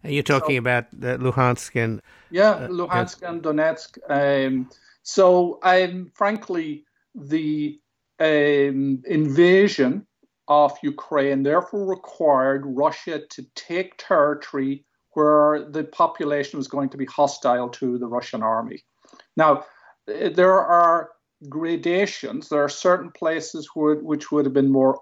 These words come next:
Speaker 2: open to potential, uh, Russian troops coming, uh, but by and in large, uh, majority populations in all areas, including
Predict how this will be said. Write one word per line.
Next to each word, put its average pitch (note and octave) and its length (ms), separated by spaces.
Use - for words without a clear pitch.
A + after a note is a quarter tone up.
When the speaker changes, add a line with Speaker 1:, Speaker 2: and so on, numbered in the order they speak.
Speaker 2:
open G3+ 640
to C3+ 520
potential, D3 880
uh, C3 240
Russian B2+ 760
troops - 480
coming, B2 580
uh, B2+ 300
but D#3+ 320
by E3+ 200
and F#3+ 240
in F3+ 120
large, C3 760
uh, C#3 180
majority E3 640
populations C3 880
in D#3 220
all F3+ 500
areas, D3 460
including E3 760